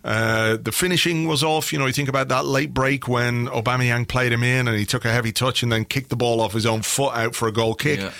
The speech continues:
Speaker 1: You know, I wasn't necessarily being disrespectful to either guy. It was just, that's who he reminds me of. And at times, I think I'd rather have Theo Walcott than Henrik Mkhitaryan, to be honest. Uh,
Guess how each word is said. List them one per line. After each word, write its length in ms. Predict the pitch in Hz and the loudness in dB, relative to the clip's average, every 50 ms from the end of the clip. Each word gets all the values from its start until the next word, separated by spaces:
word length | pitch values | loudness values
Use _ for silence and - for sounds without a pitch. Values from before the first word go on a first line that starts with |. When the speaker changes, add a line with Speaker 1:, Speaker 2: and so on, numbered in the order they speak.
| - - - - - - | -14 -16 -14 -14 -8 -4
Speaker 1:
You 100 | 165 170 | -2 0
know, 280 | 175 160 147 143 147 - - - - - - _ _ - - _ _ _ _ - | 0 2 2 2 0 -2 -4 -16 -20 -20 -20 _ _ -20 -20 _ _ _ _ -4
I 80 | 127 135 | -2 -2
wasn't 280 | 156 208 214 190 208 180 | 0 0 0 0 0 -2
necessarily 540 | 170 180 190 180 - 160 127 160 170 165 151 | 0 0 0 0 0 0 0 0 2 0 0
being 240 | 131 151 151 151 139 | 0 0 0 0 0
disrespectful 720 | 123 160 151 - 147 123 - - 160 175 156 - 139 139 | 0 0 0 0 0 -2 -2 0 -2 -2 -2 -2 -2 -2
to 100 | 127 131 | -2 -2
either 300 | - 156 147 151 139 131 | -2 0 0 0 0 0
guy. 280 | 113 131 156 175 185 180 | 0 0 0 0 2 2
It 120 | 151 120 | 2 0
was 160 | 113 113 110 - | 0 0 -2 0
just, 360 | - 147 151 - - - - - - - - - - - - - | 0 0 0 -2 -2 -4 -8 -12 -16 -18 -16 -16 -18 -18 -10 -4
that's 260 | - 160 165 - - - | -4 -4 -2 -2 -2 0
who 120 | 175 170 | 0 0
he 80 | 151 139 | 0 0
reminds 500 | 120 117 117 123 139 180 190 185 143 123 | 0 0 0 0 0 0 0 0 0 0
me 120 | 123 107 98 | 0 0 0
of. 320 | 90 85 85 85 - - - _ _ - | 0 -2 -4 -6 -10 -14 -20 _ _ -4
And 500 | 131 143 143 143 135 135 135 131 120 104 - - - - | -2 0 0 0 0 0 0 -2 -2 -2 -4 -6 -6 -6
at 160 | 127 120 120 | -4 -4 -4
times, 400 | - - 156 185 185 185 170 127 | -2 -2 0 0 0 0 0 0
I 60 | 135 120 | 0 0
think 200 | 120 135 127 123 | -2 -2 0 0
I'd 160 | 117 110 101 | 0 0 0
rather 500 | 110 123 127 139 143 127 117 117 107 92 87 95 - 98 98 | 0 0 2 2 2 2 2 0 0 -2 -6 -10 -8 -6 -4
have 240 | 98 117 113 104 98 | -2 0 -2 -2 -2
Theo 260 | - 127 120 107 104 | -2 0 0 2 0
Walcott 500 | 101 113 147 180 - - - 98 95 - | 0 0 -2 -2 0 0 0 0 0 0
than 420 | - 98 101 98 98 98 95 92 - | -2 -2 0 0 -2 -2 -4 -4 -6
Henrik 360 | - - 98 110 110 107 107 - | -6 -4 -2 -2 0 -2 -2 -4
Mkhitaryan, 760 | 101 98 101 - - 127 135 180 180 123 87 71 76 78 - _ _ - | -4 -6 -4 -2 -2 0 0 0 0 0 -2 -4 -6 -8 -12 _ _ -10
to 100 | - 110 | -8 -4
be 140 | 98 98 110 | -2 0 0
honest. 440 | 143 170 156 110 92 - - - - - | 0 0 -2 -2 -2 -4 -4 -6 -8 -6
Uh, 420 | - 113 113 113 113 117 113 113 | -4 -2 -2 0 0 0 0 -2